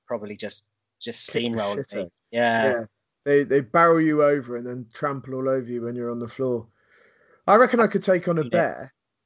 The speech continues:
Speaker 2: A ko-,
Speaker 1: A bear?
Speaker 2: koala, koala
Speaker 1: Yeah,
Speaker 2: bear.
Speaker 1: koala bear, yeah.
Speaker 2: <laughs>
Speaker 1: Um,
Speaker 2: Not going any bigger than that.
Speaker 1: No.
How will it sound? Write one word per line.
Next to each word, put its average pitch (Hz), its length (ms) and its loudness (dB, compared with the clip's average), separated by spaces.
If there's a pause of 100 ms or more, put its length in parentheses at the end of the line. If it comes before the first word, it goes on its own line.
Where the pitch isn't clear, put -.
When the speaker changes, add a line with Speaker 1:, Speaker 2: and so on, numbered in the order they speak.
(1400)
Speaker 2:
A 160 100 -6
ko-, - 180 0
Speaker 1:
A - 40 0
bear? 185 240 8
Speaker 2:
koala, 147 240 2 (260)
koala 180 240 4
Speaker 1:
Yeah, 160 100 4
Speaker 2:
bear. - 100 -8
Speaker 1:
koala 135 340 2
bear, 110 300 -8
yeah. 196 340 0 (100)
Speaker 2:
<laughs> - 140 -20
Speaker 1:
Um, 143 380 -2
Speaker 2:
Not 175 240 0
going 185 180 2
any 170 180 -2
bigger 156 240 -4
than 139 200 -8
that. 135 220 -8 (520)
Speaker 1:
No. 123 380 -8